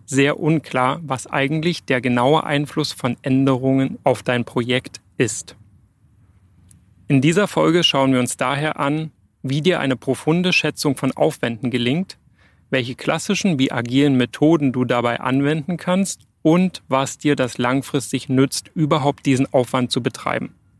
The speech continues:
Ich hatte die Wahl, dir das Ganze an zeitlichen Aufwandschätzungen oder Budgets zu erklären. Da die Methoden identisch sind, genau wie das Vorgehen und die Motivation dazu, konzentriere ich mich auf die Zeit.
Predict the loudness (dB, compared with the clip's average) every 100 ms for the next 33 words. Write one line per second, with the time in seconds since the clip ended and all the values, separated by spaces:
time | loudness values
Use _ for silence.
0 | _ _ _ _ _ -20 -20 -20 _ _
1 | -20 _ -20 _ _ -20 _ -4 -2 0
2 | 2 2 2 2 2 2 0 0 0 -2
3 | -2 -4 -2 -4 -4 -4 -2 -2 -2 -2
4 | 0 0 0 -2 -2 -4 -4 -4 -4 0
5 | 2 4 4 0 -2 0 0 0 -4 -4
6 | -6 -4 -4 -4 -6 -12 _ _ _ _
7 | _ _ _ -2 0 0 0 0 2 0
8 | -2 -4 -2 0 0 0 -2 0 0 0
9 | -4 -14 _ 0 2 2 2 0 -2 -2
10 | 2 2 2 0 2 -2 -2 0 0 0
11 | -2 -2 -4 -2 0 2 0 -2 -2 0
12 | -2 -8 -4 -2 0 2 2 2 0 2
13 | 2 0 -4 -4 -4 -2 -4 -6 -8 -10
14 | -6 -4 -6 -12